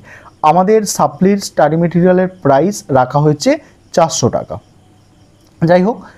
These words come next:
পরের প্রশ্নগুলো দেখো, যে প্রশ্নগুলো তোমাদের তৈরি করতে হবে পাঁচ নম্বরের জন্য।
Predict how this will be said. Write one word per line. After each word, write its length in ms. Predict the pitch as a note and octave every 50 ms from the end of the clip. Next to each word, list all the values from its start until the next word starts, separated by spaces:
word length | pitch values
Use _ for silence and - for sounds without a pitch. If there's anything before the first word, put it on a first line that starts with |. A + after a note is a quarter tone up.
| _ _ _ -
পরের 200 | G3 F#3+ G#3 A3
প্রশ্নগুলো 520 | - G3 F3+ - G3 F#3+ F3+ F#3 F#3 F3+
দেখো, 300 | D#3+ D3 C#3 - D#4 F4
যে 120 | - -
প্রশ্নগুলো 500 | D3+ D3+ E3 D3+ - - D#3+ C#3+ D3+ D#3
তোমাদের 260 | D3+ D#3+ D3 C#3+ D3 C#3+
তৈরি 240 | C#3 C#3+ C#3 E3
করতে 300 | E3+ F3+ F3 E3 - -
হবে 100 | G3 B3+
পাঁচ 340 | A#3+ - D3+ C3 B2 C3 B2+
নম্বরের 320 | A#2+ G#2+ G#2+ G#2 G2+ G2+ G2+
জন্য। 260 | A2+ G#2+ G2+ G2+